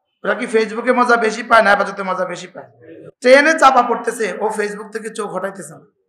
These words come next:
ওর Facebook-এর মজা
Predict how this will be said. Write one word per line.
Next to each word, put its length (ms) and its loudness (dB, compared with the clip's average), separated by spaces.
ওর 200 10
Facebook-এর 540 6
মজা 720 6